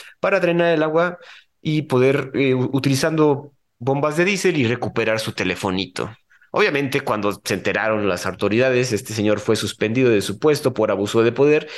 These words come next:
y haber desperdiciado millones de litros de agua en una época de sequía en India, donde es uno de los países que sufre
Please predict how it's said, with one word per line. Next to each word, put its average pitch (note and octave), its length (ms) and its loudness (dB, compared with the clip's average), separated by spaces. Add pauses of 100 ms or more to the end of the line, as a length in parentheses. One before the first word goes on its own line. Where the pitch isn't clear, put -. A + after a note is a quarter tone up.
(180)
y B2+ 80 0
haber C3 220 2
desperdiciado C3 800 0
millones B2+ 640 2
de G2+ 100 2
litros A2 360 0
de A2 80 2
agua A2+ 280 0
en A2 240 0
una A2 160 0
época G#2 340 -4
de G2 140 0
sequía G#2 540 -4
en G2 260 -4
India, G#2 400 -2
donde F2+ 200 -2
es G#2+ 100 -4
uno A2 120 0
de G2+ 60 2
los F#2 100 0
países G#2+ 280 -4
que G2+ 120 -8
sufre A2 420 -4